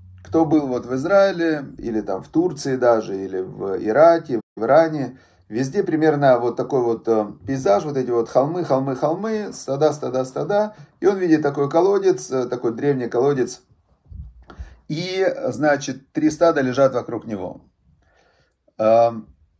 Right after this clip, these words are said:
потому что из этого колодца пьют они, эти стада, и огромный камень лежит на колодце.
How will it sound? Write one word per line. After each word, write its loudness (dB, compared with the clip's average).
потому 4
что -4
из 2
этого 4
колодца 2
пьют -2
они, 0
эти -6
стада, 2
и -8
огромный 2
камень 0
лежит -4
на 0
колодце. -4